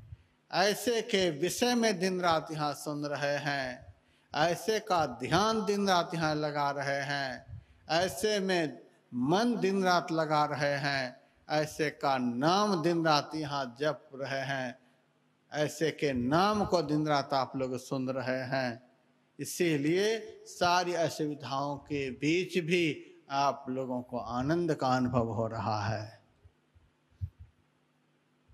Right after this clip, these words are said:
घर में ऐसा वातावरण नहीं रहता है,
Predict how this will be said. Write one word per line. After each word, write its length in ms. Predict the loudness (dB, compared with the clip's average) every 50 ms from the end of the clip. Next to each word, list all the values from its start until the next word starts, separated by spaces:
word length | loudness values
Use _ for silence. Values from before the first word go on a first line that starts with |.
| -20 _ -14
घर 300 | -2 2 2 4 4 4
में 100 | 4 4
ऐसा 340 | 4 4 2 2 2 4 4
वातावरण 680 | 4 4 2 2 2 0 0 0 0 0 0 0 0 0
नहीं 400 | 0 0 4 4 6 4 6 4
रहता 440 | 4 4 2 4 4 4 6 6 6
है, 380 | 6 6 6 6 4 0 -2